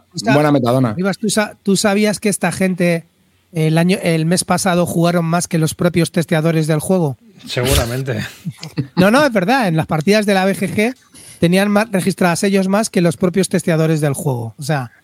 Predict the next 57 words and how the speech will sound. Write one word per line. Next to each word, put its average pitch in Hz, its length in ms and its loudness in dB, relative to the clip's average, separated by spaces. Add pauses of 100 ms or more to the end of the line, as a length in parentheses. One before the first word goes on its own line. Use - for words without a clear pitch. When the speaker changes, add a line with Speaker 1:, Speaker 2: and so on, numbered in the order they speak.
(220)
Speaker 1:
que 156 80 0
los 135 160 2
de, 160 120 -4
que 156 120 -4
los 139 220 -2
de 135 260 -2
los 127 400 -4
dueños 147 320 0
Speaker 2:
Sí, - 60 -
Speaker 1:
del 135 60 -4
Speaker 2:
sí, - 40 -4
Speaker 1:
juego, 285 160 2
Speaker 2:
la 165 140 0
Speaker 1:
los 104 100 0
Speaker 2:
verdad, 113 120 2
Speaker 1:
que 131 40 0
Speaker 2:
está 147 140 2
Speaker 3:
Sí, 147 60 2
sí, 160 40 4
Speaker 2:
pegando, 156 320 2
Speaker 3:
sí. 165 60 -10 (320)
Speaker 2:
está 131 240 0
pegando 147 240 2
muy 117 160 2
duro, 110 240 0
está 85 60 -14
Speaker 1:
Flipas. 135 200 -6
Speaker 2:
pegando 123 260 2
muy 107 160 0
duro. 107 220 -6 (1700)
No, 165 140 4
pero 143 180 4
es 147 80 0
que 165 120 -2
es 143 80 0
brutal 120 300 0
el 107 40 -4
juego, 104 340 -8
¿eh? 143 60 -8 (100)
Vengo 147 380 2
de 160 60 2
jugarlo 151 320 2
también 139 240 0
en 139 400 2
Batalladores 143 840 2
y 117 760 2
ya 127 120 -2
está 131 160 -2
genial 156 520 0
y 123 260 4
Speaker 3:
Qué 113 80 0
Speaker 2:
ahí. 131 200 2
Speaker 3:
wargame, 131 500 0
¿eh? 196 240 -6
Qué 120 140 -2
wargame, 110 560 -2
¿eh? 113 60 -12